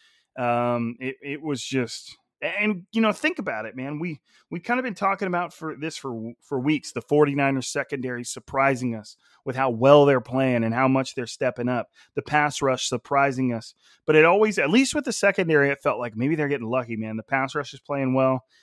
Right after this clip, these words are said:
You know, maybe, maybe it's only a matter of time. I, you know, I've, I've even tweeted this. I felt like teams that were running the ball a lot against the forty-niners were doing the forty-niners a favor given what they were going through in the secondary.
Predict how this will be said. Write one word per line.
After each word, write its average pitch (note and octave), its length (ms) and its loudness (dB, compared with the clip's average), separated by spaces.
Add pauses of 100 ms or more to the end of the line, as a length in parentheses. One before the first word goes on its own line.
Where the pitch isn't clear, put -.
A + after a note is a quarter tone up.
(340)
You C#3 80 -8
know, A#2+ 120 -2
maybe, C3 280 -2
maybe C#3 380 -4
it's C3+ 160 -4
only E3 160 0
a E3 40 0
matter D3+ 200 2
of C#3+ 80 -4
time. C3+ 320 -2
I, B2 120 -6 (480)
you D#3+ 80 -4
know, C3+ 80 2
I've, C3 260 2
I've D3 160 0
even D#3 140 0
tweeted D#3+ 360 -2
this. B2 200 -6
I C3 60 -2
felt C3 220 -4
like C3 200 -4
teams D#3 320 -2
that C#3 100 -2
were A#2+ 100 -4
running C#3+ 240 2
the B2 80 0
ball C3 320 2
a B2 80 -4
lot A#2+ 220 -6
against B2+ 360 -12
the B2+ 60 -14
forty-niners C3+ 680 0 (260)
were D#3+ 100 2
doing G3+ 240 4
the G3+ 80 4
forty-niners E3+ 640 2
a D#3 40 -6
favor E3+ 400 -4
given B2+ 320 0
what C#3+ 180 -2
they C3 80 -4
were B2+ 120 -4
going C3 340 -2
through A#2+ 220 -6
in A2 80 -6
the G#2 60 -10
secondary. G2+ 640 -10